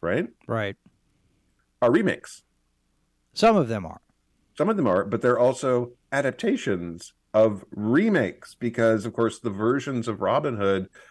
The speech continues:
Speaker 1: that by that point had been remade and retold so many times.
Speaker 2: Mm-hmm.
Speaker 1: And that's why you, that, you get this thing. There's, there's gonna be a, there's gonna be a new T V series based on, I can't remember the name of the book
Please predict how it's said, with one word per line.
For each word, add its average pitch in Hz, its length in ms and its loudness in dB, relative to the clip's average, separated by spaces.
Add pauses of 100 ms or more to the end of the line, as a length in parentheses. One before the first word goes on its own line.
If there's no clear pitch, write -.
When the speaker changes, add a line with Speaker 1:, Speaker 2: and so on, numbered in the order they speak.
(220)
Speaker 1:
that 95 280 2
by 90 160 2
that 98 320 -4
point 139 520 -10 (460)
had 135 120 0
been 107 220 -2
remade 131 480 2
and 95 160 0
retold 110 520 -2
so 101 380 -6
many 147 260 -4
times. 110 600 -6
Speaker 2:
Mm-hmm. 95 200 -14 (460)
Speaker 1:
And 117 140 2
that's 180 180 0
why 180 100 2
you, 147 220 2
that, 127 180 -6 (1160)
you 135 120 -2
get 311 220 0
this - 240 0
thing. 120 200 0
There's, 107 220 -2
there's 120 220 0
gonna 151 180 -2
be 151 140 2
a, 113 80 2
there's 113 160 -2
gonna 156 140 -2
be 175 100 0
a 120 60 0
new 127 400 -2 (100)
T - 220 -8
V 180 180 -4
series 87 640 -2 (680)
based 113 460 -2
on, 98 300 -2
I 85 60 -6
can't - 180 -10
remember 110 140 -2
the 107 80 -2
name 104 120 -2
of 98 60 -4
the 95 60 -8
book 78 400 -6